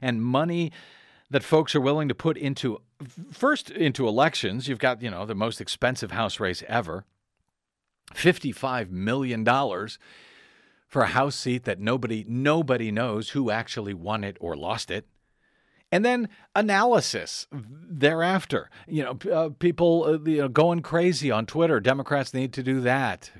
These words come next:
or this." W-, and they do this without verifying that a single vote was recorded accurately, which is especially true in, I mean, this happens all over the country, but it's especially true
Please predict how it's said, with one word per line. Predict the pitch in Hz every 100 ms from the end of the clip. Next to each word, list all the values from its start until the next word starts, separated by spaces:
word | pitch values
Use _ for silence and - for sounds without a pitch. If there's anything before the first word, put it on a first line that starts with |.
| 78
or | 73 80
this." | 143 120 87 - - - _ _ _ _ _ _ _ _ _ _ _ _
W-, | - - 175 156
and | 170 170
they |
do | 160 269
this | 196 151 170
without | 165 160 135
verifying | 127 170 202 - 135 123 135 135
that | 143 156
a | 160
single | - - - 311 311 285 277
vote | 185 156 247 233 220 - _ -
was | 226 214
recorded | 277 - 196 190 202 226 - - -
accurately, | 247 - 269 214 156 143 120 85 _ _ _ _ _ _ _ _ _ _ _ -
which | 233
is | 240 190
especially | 202 - - 247 254 240 175 147
true | - 151 170
in, | 180 170 165 151
I | 165
mean, | 165 147
this | 208
happens | 196 147 147 139
all | 139
over | 127 110
the | 110
country, | - - -
but | 143 147
it's | 139
especially | 143 - 247 - 185 131
true | - 113 110 175